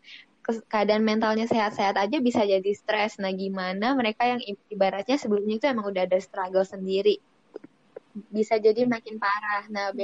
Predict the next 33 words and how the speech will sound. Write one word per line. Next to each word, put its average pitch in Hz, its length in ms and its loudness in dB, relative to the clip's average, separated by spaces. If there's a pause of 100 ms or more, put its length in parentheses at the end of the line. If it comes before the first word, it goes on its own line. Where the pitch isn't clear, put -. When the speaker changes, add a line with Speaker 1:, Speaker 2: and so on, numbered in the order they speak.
(140)
Speaker 1:
biasanya 214 320 0
itu 220 160 -2
yang 320 160 4
aku 214 480 -4
saranin 202 560 -2
sih 226 160 -2
untuk 220 240 -8
pasien-pasienku, 196 1120 -4 (580)
yang 214 340 0 (180)
pertama 226 440 0
untuk 240 160 -2
memiliki 214 720 0
bipolar 202 480 4
disorder 208 840 2
adalah 214 380 2
dengan 226 160 2
mencari 220 400 2
kegiatan 214 580 2
yang 240 140 2
dapat 220 340 0
menyalurkan. 214 960 -2
Misalnya 202 580 -4
cari 202 240 -2
hobi 196 300 0
baru 226 640 2 (500)
yang 202 140 -2
bisa 202 160 -2
dilakuin 196 480 -6
di 196 100 0
rumah, 208 480 0
contohnya 190 320 -4
Speaker 2:
Hmm. 220 140 -2
Speaker 1:
menggambar 196 400 2